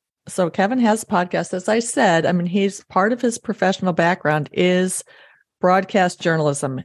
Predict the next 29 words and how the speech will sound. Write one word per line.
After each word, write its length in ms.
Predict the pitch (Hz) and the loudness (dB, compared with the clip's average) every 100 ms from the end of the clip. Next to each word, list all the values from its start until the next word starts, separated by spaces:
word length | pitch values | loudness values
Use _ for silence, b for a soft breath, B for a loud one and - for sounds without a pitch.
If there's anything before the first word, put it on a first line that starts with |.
| - | -4
His 280 | 175 175 - | 0 0 0
podcast 600 | 180 175 - 180 175 - | 0 0 0 -2 -2 -4
is 180 | 151 | -6
really 300 | 151 156 151 | -2 0 2
good. 380 | 156 143 220 262 - | 2 2 0 -2 -6
He's 280 | 185 165 165 | -2 -2 -2
an 160 | 151 - - | -6 -6 -4
excellent 480 | 196 - 180 156 | -4 -2 -2 0
interviewer. 680 | 170 160 151 151 135 160 247 B B B B | 0 0 0 2 2 0 -2 B B B B
And 440 | 175 175 175 175 165 | 0 2 4 2 0
you've 180 | 170 151 | -4 0
heard 260 | 202 185 | 0 0
he 100 | 160 175 | 0 0
has 200 | 151 - | 0 -2
a 40 | |
great 260 | 170 147 - | -2 -2 0
voice. 380 | 196 - - - B B _ _ | -2 -2 -8 -16 B B _ _
So 280 | - 247 202 | -2 2 2
tune 300 | 190 262 269 | 2 0 0
into 220 | 262 240 | 0 0
that. 260 | 202 202 - | 2 2 0
He 160 | 220 208 | 0 0
also 380 | 214 233 247 | 0 -2 -4
has, 420 | 233 208 208 196 196 | -4 -2 0 -2 -4
his 200 | 190 - | -8 -4
book 240 | 190 208 | -4 -2
is 120 | 185 | -6
coming 360 | - 196 185 160 | -4 -2 -2 0
out 500 | 226 294 175 - - | 2 4 2 -2 -12